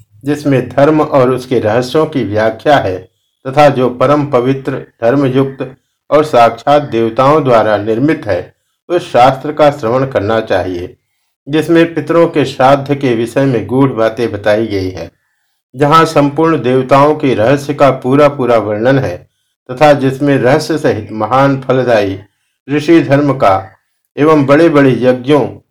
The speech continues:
और संपूर्ण दानों के फल का प्रतिपादन किया गया है।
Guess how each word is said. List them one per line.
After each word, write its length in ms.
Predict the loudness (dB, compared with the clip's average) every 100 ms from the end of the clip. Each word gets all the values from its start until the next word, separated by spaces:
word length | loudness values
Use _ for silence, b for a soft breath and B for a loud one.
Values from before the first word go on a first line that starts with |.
| _ _ 0
और 200 | 2 2
संपूर्ण 600 | 0 -2 0 -2 0 -2 -6 _ _ _ -8
दानों 440 | 0 2 4 2
के 160 | 0 -4
फल 340 | -2 0 0
का 140 | 2 0
प्रतिपादन 640 | -2 -8 -2 0 2 -2
किया 280 | 0 2 2
गया 260 | 2 0
है। 300 | -2 -6 -14